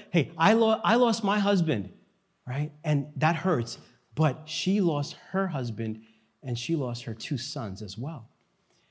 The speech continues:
right? I'm gonna stand by her.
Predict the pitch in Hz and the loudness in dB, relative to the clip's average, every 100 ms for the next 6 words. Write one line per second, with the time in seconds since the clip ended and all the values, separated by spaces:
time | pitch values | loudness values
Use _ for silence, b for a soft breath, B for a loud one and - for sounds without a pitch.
0 | _ _ - 113 - b _ 160 240 277 | _ _ -8 -8 -10 b _ 6 8 6
1 | 240 - - - 175 160 151 131 123 117 | 2 0 -6 -2 2 2 2 0 -2 -6
2 | - _ - 117 95 | -14 _ -2 -2 -2